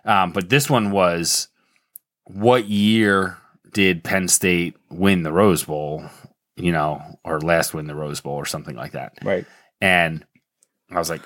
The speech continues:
Speaker 1: "Well, it was the ninety-five Rose Bowl, the ninety-four
Speaker 2: Right.
Speaker 1: season." Like, I knew it immediately.
Speaker 2: Oh, yeah.
Speaker 1: And he was like, "Whoa, quick." I was like, "Yeah."
Speaker 2: It's kind of a big deal.
Speaker 1: <laughs> Right.
Speaker 2: Yeah. Well, that's
Speaker 1: I'm
Speaker 2: the
Speaker 1: also
Speaker 2: thing.
Speaker 1: like, I'm older than you. He was, like, born around those years. I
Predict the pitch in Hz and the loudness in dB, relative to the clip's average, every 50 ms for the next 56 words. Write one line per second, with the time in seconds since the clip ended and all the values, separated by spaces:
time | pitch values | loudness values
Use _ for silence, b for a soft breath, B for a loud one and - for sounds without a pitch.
0 | - - - 104 110 110 110 110 110 107 95 104 107 131 139 127 - 107 98 87 | -18 -10 -2 2 4 4 4 4 2 2 2 0 2 2 2 2 2 2 2 4
1 | 101 113 113 - 98 90 85 82 90 87 87 98 90 90 92 98 98 - - - | 4 4 4 4 0 -4 -4 -4 -6 -6 -4 -2 -2 -2 -2 -2 -2 -2 -2 -4
2 | 98 85 82 92 92 87 92 104 113 117 113 98 87 87 85 95 104 98 90 85 | -4 -2 0 0 2 2 2 2 2 2 2 2 0 -2 0 0 0 2 2 0
3 | 139 113 87 110 117 113 80 - - 120 110 98 95 87 - B B B B B | 0 -2 -2 -2 -2 -2 -2 -2 0 0 0 0 -4 -6 -8 B B B B B
4 | B B 156 170 104 - - - - 180 - - - 92 95 92 107 95 80 107 | B B -6 -6 -6 -8 -10 -4 0 0 0 0 -2 -4 -4 -4 -6 -10 -8 -2
5 | 131 147 139 135 127 123 117 110 - 139 139 - - 139 - 170 160 147 139 123 | 0 2 4 4 4 4 2 2 0 -6 -10 -8 -4 0 2 4 4 4 4 2
6 | 135 127 139 139 131 110 101 - 131 127 120 117 113 104 92 87 87 82 - - | 2 2 2 2 2 0 -2 -2 0 0 2 2 2 2 2 2 -2 -6 -10 -12
7 | - 110 B B B B B B B - 117 110 101 87 127 147 156 170 165 - | -12 -14 B B B B B B B -8 -6 -6 -2 0 2 4 4 4 4 4
8 | 180 156 143 - 151 165 160 139 117 - - 127 151 156 147 - 139 135 123 110 | 2 2 4 4 2 2 2 2 -2 -2 -2 -2 -2 -2 -6 -6 -6 -4 -4 -2
9 | 98 92 90 87 85 80 95 120 123 123 165 185 180 180 139 101 95 87 - - | -4 -4 -8 -10 -10 -10 -8 -8 -2 0 0 2 2 0 -2 -2 -6 -14 -8 -4
10 | 107 110 120 113 101 87 82 82 82 78 80 82 80 78 80 78 82 80 80 78 | -2 0 2 2 0 0 -2 -4 -4 -4 -4 -4 -6 -10 -10 -10 -10 -12 -12 -12
11 | 76 73 - - - 92 95 98 95 95 95 98 98 - - 107 | -12 -12 -12 -10 -6 -2 0 2 4 4 2 2 0 -2 -4 -10